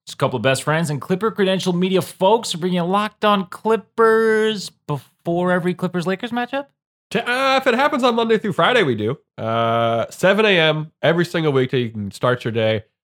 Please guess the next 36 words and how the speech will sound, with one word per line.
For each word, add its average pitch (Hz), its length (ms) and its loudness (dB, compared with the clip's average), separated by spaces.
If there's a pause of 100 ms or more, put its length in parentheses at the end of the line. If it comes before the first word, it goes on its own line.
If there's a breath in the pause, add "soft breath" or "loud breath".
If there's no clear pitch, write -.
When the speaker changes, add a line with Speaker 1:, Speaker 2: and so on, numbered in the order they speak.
(120)
Speaker 2:
with 110 140 -6
Locked 110 200 -2
On 113 140 -4
Clippers. 110 260 -4
Kill 190 200 -2
some 170 180 -6
windshield 123 360 -6
time. 120 300 -4 (380)
Let's 285 100 -14
dive 170 300 0
into 147 180 0
how 127 500 0
we 127 200 -4
need 127 340 -4
to 113 240 -2
make 107 240 -4
things 104 180 -8
happen 95 280 -8
against 92 240 -8
the 87 40 -14
team 90 200 -10
across 80 260 -16
the - 120 -20
hall. - 200 -20 (500)
Speaker 1:
Absolutely. 147 760 0
In 139 80 0
a 143 60 -2
game 165 260 2
that's 214 160 0
becoming 170 380 0
increasingly 185 800 0
important 117 460 -2
for - 120 -2
the 151 80 2
Speaker 2:
<laughs> - 0 -
Speaker 1:
standings, 117 640 -2